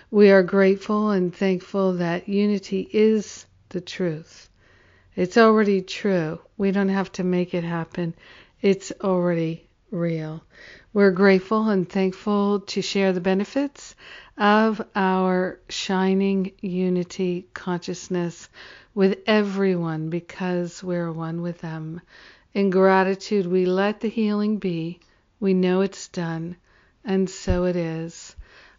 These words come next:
Amen. Amen, amen. Yes. Oh gosh, yes. Isn't it wonderful? So grateful that we get to join together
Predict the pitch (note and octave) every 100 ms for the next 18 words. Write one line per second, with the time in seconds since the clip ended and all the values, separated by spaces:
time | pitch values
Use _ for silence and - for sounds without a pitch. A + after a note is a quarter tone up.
0 | E3+ F3 F#3 G3 G3+ F#3+ E3 F3 F3+ E3+
1 | - _ _ _ _ _ _ _ _ _
2 | _ _ - _ - C4 G3 G3 E3+ E3+
3 | F3 E3+ E3 D#3 D3 D#3 D#3+ C#3+ - _
4 | _ _ _ - _ _ _ _ _ _
5 | _ _ _ - C4+ B3+ G3+ - - -
6 | - - - - - _ _ _ _ C#4
7 | B3+ E3+ - F3 D#3+ - - D#3 D3+ -
8 | - - - G3+ G3+ F#3 - - G3 F3
9 | E3+ - E3 E3 - - - - - -
10 | _ - C4+ B3 G#3+ A#3 A#3 - A3+ G3+
11 | E3+ - - G3 F#3+ G3 G3+ G3 G#3 F3
12 | - F#3 F#3+ G3 G3+ G3+ G3+ - F3 F3
13 | E3 E3 D#3+